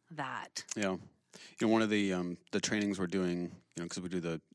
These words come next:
Speaker 2: you know, monthly club meeting, and, uh, one of the trainings that, that we're, you know, outlining is, like, our time management and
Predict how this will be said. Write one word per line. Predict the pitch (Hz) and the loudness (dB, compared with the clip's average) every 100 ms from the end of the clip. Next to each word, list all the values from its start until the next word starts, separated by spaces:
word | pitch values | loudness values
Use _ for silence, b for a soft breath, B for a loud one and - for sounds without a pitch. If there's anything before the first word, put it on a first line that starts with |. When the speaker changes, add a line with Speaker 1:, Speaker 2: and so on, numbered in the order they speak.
| - | -8
Speaker 2:
you | |
know, | 87 80 | -6 -4
monthly | 85 87 87 | -4 -4 -4
club | - 85 85 | -2 -2 0
meeting, | 85 82 82 - b b b b - | -2 -2 -4 -8 b b b b -8
and, | 87 87 | -4 -2
uh, | 87 | -2
one | 85 87 | 0 0
of | |
the | 85 | 0
trainings | - 92 87 | 0 -2 -2
that, | 85 80 _ - | -2 -6 _ -8
that | 85 - | -8 -6
we're, | 87 82 78 - - | -4 -2 -4 -8 -10
you | 87 | -8
know, | 76 | -4
outlining | 85 - 87 82 82 | -2 -2 -4 -4 -4
is, | 78 - | -4 -4
like, | - 80 - B B B - | -6 -8 -12 B B B -4
our | |
time | 98 104 92 | 0 2 4
management | 87 92 98 92 95 90 90 87 - | 4 4 4 2 2 4 2 0 -4
and | 85 82 80 78 78 80 | -8 -8 -6 -8 -8 -10